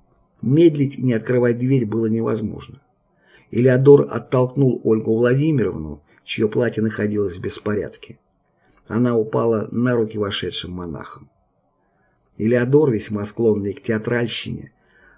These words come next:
правдоподобно разыграл оскорблённую невинность. Ольга Владимировна допыталась его соблазнить. Монахи выволокли испуганную и кричащую женщину во двор,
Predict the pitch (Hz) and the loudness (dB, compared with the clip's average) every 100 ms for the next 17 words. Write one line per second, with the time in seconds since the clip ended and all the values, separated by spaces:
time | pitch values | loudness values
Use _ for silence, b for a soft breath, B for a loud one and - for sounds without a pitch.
0 | - 117 127 131 135 156 151 123 110 107 | -2 2 2 2 2 4 2 2 2 0
1 | 117 117 113 - - - 113 110 113 110 | 0 0 -2 -4 -8 -4 -2 2 2 4
2 | 107 117 127 135 147 117 85 - - - | 2 2 2 2 0 -2 -4 -12 -20 -8
3 | - 110 117 117 127 151 156 135 120 110 | -2 0 0 0 0 0 -2 -2 -2 -4
4 | 113 110 110 123 117 110 - 110 107 113 | -4 -6 -6 -4 -2 -4 -6 -6 -4 -2
5 | 107 107 107 117 - _ _ _ _ _ | 0 0 -2 -10 -18 _ _ _ _ _
6 | _ _ _ _ - 107 143 151 143 139 | _ _ _ _ -6 0 2 2 4 2
7 | 127 151 135 131 120 110 117 110 - 143 | 4 4 4 4 2 -2 -4 -4 -6 -4
8 | 127 117 113 110 117 110 - 117 110 - | 0 0 0 0 -2 -4 -2 -2 -4 -6
9 | 113 110 117 107 104 107 107 110 117 123 | -6 -4 -2 -2 -4 -2 0 0 0 0
10 | 127 - | 0 -4